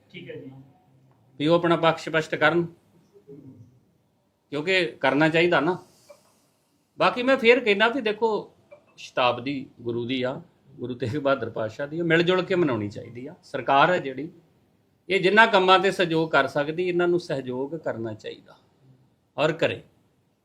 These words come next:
Speaker 2: ਦੇਖੋ, ਮੱਸੇ ਰੰਗੜ ਦਾ ਸਿਰ ਦਰਬਾਰ ਸਾਹਿਬ ਵੱਢਤਾ ਹੈ ਸਿੱਖਾਂ ਨੇ, ਕਾਹਤੋਂ ਵੱਢਿਆ ਭਲਾ? ਕਿਉਂਕਿ ਉਹ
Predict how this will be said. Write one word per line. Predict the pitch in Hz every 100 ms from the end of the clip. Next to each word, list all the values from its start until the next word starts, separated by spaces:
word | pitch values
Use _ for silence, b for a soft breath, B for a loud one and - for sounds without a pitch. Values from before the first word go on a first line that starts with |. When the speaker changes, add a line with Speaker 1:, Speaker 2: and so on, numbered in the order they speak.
| _ _
Speaker 2:
ਦੇਖੋ, | 151 175 190 160 - _ _ _ _ _ _ _ -
ਮੱਸੇ | 160 220
ਰੰਗੜ | 214 185 185
ਦਾ | 190
ਸਿਰ | 185 170 160 160 - _ _ _ _ _
ਦਰਬਾਰ | 131 135 143
ਸਾਹਿਬ | 139 165 160 - _ _ _ _ _ _ _
ਵੱਢਤਾ | 120 143 196
ਹੈ | 190
ਸਿੱਖਾਂ | 175 160 160
ਨੇ, | 143 139 _ _ - _ _ _ _ _
ਕਾਹਤੋਂ | 190 214
ਵੱਢਿਆ | 185 160 156
ਭਲਾ? | 123 98 _ _ _ _ _ _ _ _ _ _ _ _ _ _ _ _ _ _ _ _ _ _ _ _ _
ਕਿਉਂਕਿ | 160 175 208 208
ਉਹ | 170 190 190 -